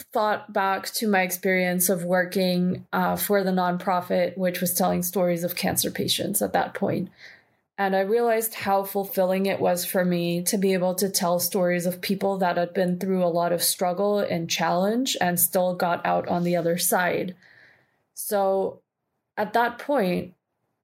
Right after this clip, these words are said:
I thought it would be interesting to go into an orphanage and to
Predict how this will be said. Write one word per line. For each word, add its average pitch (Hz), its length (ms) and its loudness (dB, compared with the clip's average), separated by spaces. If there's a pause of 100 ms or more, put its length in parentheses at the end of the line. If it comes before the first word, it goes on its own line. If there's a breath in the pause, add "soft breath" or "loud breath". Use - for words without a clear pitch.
I 196 200 0
thought 180 540 0
it 190 180 0
would 190 160 0
be 190 180 -4
interesting 185 920 0 (500)
to 214 100 -2
go 190 300 0
into 185 260 -2
an 180 120 0
orphanage - 840 -2
and 175 380 0 (160)
to 180 640 0